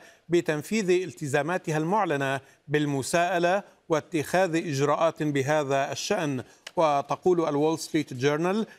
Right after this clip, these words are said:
أن شهودا فلسطينيين أكدوا لها أنه لم يكن هناك تبادل لإطلاق النار قرب موقع مقتل شيرين. من جهتها، أوردت صحيفة هآرتس أن الولايات المتحدة مارست على مدى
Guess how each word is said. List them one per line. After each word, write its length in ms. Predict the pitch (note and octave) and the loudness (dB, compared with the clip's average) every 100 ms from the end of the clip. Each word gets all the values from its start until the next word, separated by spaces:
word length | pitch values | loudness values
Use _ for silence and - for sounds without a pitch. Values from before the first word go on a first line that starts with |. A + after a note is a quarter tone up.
| _ F#3 | _ -2
أن 320 | E3 D3+ C3+ | 0 0 -2
شهودا 420 | - C#3+ E3 D#3 | -2 0 2 0
فلسطينيين 680 | C3+ C#3+ C3+ D3+ D3+ E3 F3 | -2 -6 -4 -4 -2 0 0
أكدوا 580 | E3+ A#3+ - G#3 C#3+ C#3+ | -2 -4 -2 -2 0 0
لها 380 | C3+ C#3 D3+ - - _ | 2 2 0 -2 -20 _
أنه 360 | F3+ E3+ D3+ D3 | -2 0 0 0
لم 220 | E3+ C4 | 0 0
يكن 300 | B3 G#3 F#3 | 0 0 0
هناك 300 | D3+ D3+ D3 | 0 0 0
تبادل 760 | C3 B2 C3+ D#3+ F3 E3 D#3+ D3+ | -2 -2 0 2 2 2 2 2
لإطلاق 420 | C3 A#2+ D#3+ E3+ - | 0 0 0 0 -2
النار 480 | E3 D#3+ D3 D#3 E3 - - _ | -2 0 0 0 -2 -10 -20 _
قرب 280 | - E3 D#3 | 0 0 2
موقع 520 | D3+ C#3+ D3+ D3 C#3+ | 0 2 0 0 0
مقتل 640 | C3+ C#3 - C#3 C3 C3 C3+ - | 0 -2 -2 -2 0 0 -2 -4
شيرين. 580 | - E3 F3+ E3 B2 G#2+ - - _ _ _ _ _ _ _ _ _ _ _ _ _ _ _ _ _ _ _ _ _ | -4 0 2 0 -4 -10 -18 -20 _ _ _ _ _ _ _ _ _ _ _ _ _ _ _ _ _ _ _ _ _
من 80 | F#3+ | -2
جهتها، 640 | F#3+ G3+ A#3+ B3+ G3+ F#3+ | 2 2 0 2 4 4
أوردت 500 | F3 G3+ G3 F3+ D#3+ | 4 2 0 0 0
صحيفة 440 | - D#3 G3 G#3 F#3 | -2 -4 -4 -4 -2
هآرتس 840 | E3+ D3 D#3+ G3+ F#3+ D#3 - - | -2 0 2 2 2 0 -4 -10
أن 180 | - E3 | -4 -2
الولايات 380 | D#3+ D#3+ F3 F3+ | 0 0 0 0
المتحدة 560 | E3 D#3+ E3 F#3 F3 D#3+ | -4 -4 -2 -2 0 0
مارست 500 | E3+ F3+ - F3+ D#3 | 0 -2 -2 -4 0
على 220 | D#3 D#3 | 0 0
مدى 380 | E3+ F3+ F3+ | 0 0 2